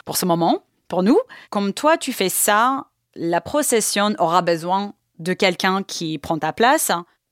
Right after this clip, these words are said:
Et donc, Nayeli, tu vas procéder avec les autres. »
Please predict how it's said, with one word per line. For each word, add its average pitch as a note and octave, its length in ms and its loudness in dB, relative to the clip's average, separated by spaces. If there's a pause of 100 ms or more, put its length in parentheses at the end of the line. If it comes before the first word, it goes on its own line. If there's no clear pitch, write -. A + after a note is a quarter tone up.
Et F3+ 160 -2
donc, F3+ 420 -2
Nayeli, G3 520 4
tu - 140 -4
vas E3+ 120 2
procéder D#3+ 460 -4
avec D3 220 -6
les D3+ 160 -4
autres. » D3 300 -8